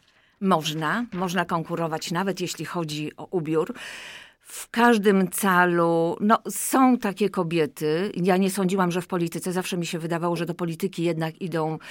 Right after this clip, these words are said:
kobiety racjonalne, twardo stąpające po ziemi, a tutaj się okazuje, że można konkurować, y, w każdej przestrzeni i, i, i być skonfliktowaną w jednej,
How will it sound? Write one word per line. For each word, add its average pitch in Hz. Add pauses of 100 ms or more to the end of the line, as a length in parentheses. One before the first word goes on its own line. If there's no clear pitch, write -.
(300)
kobiety 165
racjonalne, 165
twardo 170
stąpające 160
po 175
ziemi, 160
a 262
tutaj 262
się 233
okazuje, 190
że 165
można 160
konkurować, 147 (600)
y, 175
w -
każdej 214
przestrzeni 170
i, 160
i, 156 (1000)
i 233
być 202
skonfliktowaną 170
w 160
jednej, 175